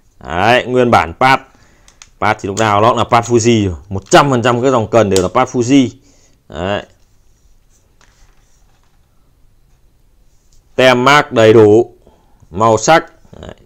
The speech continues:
đẹp. Đấy. Còn đừng, đừng có dựa vào cái chuôi cần nhá, chuôi cần thì tùy từng mẫu nhá. Đấy, có mẫu nó màu đen, có mẫu nó màu s-, màu,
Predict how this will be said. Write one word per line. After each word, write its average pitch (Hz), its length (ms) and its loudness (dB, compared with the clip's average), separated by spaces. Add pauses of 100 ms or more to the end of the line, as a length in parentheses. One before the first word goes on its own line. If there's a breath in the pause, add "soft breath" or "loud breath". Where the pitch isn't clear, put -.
(100)
đẹp. 117 360 2 (340)
Đấy. - 300 -14 (760)
Còn 110 220 -4
đừng, 120 300 -4
đừng 127 120 -4
có 131 80 0
dựa 127 140 -2
vào 131 80 -2
cái 131 100 0
chuôi 160 140 4
cần 131 220 2
nhá, 147 160 0
chuôi 147 200 0
cần 127 220 0
thì 120 80 -2
tùy 135 340 2
từng 123 160 0
mẫu 127 200 0
nhá. 143 360 -2 (640)
Đấy, - 280 -12
có 135 100 2
mẫu 151 260 2
nó 170 100 0
màu 156 200 4
đen, 147 320 2
có 143 100 2
mẫu 143 260 2
nó 160 80 2
màu 143 280 2
s-, 127 380 -6
màu, 117 460 2